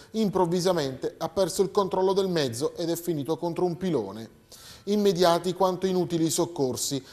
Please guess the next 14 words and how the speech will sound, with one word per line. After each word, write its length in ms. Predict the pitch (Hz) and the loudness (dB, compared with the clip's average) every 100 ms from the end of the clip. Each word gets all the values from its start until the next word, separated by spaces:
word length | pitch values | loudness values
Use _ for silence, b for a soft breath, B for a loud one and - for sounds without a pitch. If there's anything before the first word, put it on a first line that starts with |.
| B | B
Quando 280 | - 180 165 | 0 2 2
il 80 | 151 | 2
corpo 360 | 175 165 156 139 | 4 2 2 -2
è 40 | |
stato 260 | - 139 135 | -2 -4 -4
estratto 460 | - 175 170 156 | -2 0 0 0
dall'abitacolo, 880 | 131 131 143 165 170 120 110 127 135 | -2 -2 -2 0 2 0 -2 -4 -2
l'uomo 460 | 165 165 160 165 - | 0 2 2 -2 -4
era 240 | 160 165 | 0 0
già 220 | 123 101 104 | -2 -8 -4
deceduto. 680 | 135 131 139 135 101 113 101 B B B | -4 0 0 -2 -4 -8 -8 B B B
Solo 460 | - - 208 185 - | -2 4 6 4 2
la 140 | 151 | -4
fortuna 520 | 139 226 208 175 156 | -2 -2 2 2 2